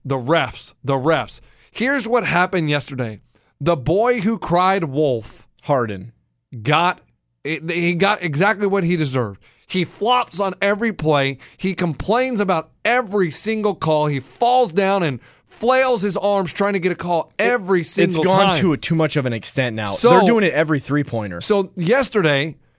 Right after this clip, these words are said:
Speaker 1: there were some when the, when the defender was landing in his landing zone, did not allow him to have a clean landing spot, and it should have been a foul.
Speaker 2: Right.
Speaker 1: But the boy who cried wolf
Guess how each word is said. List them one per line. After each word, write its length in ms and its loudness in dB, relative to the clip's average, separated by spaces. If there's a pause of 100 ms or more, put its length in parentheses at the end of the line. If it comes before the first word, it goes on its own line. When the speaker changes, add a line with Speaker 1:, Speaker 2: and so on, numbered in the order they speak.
(140)
Speaker 1:
there 160 4
were 320 2
some 540 0
when 280 0
the, 200 2
when 400 -2
the 140 0
defender 680 0
was 320 -2
landing 440 0
in 140 -4
his 300 -2
landing 320 -2
zone, 200 -2
did 120 -2
not 200 -2
allow 300 -2
him 160 -2
to 60 -4
have 160 -2
a 80 -2
clean 500 -2 (300)
landing 400 0
spot, 340 -4 (240)
and 120 -2
it 120 -4
should 240 0
have 80 -2
been 140 0
a 60 -2
foul. 420 -4
Speaker 2:
Right. 280 -2 (160)
Speaker 1:
But 360 2 (520)
the 140 2
boy 380 4
who 160 0
cried 440 0
wolf 540 2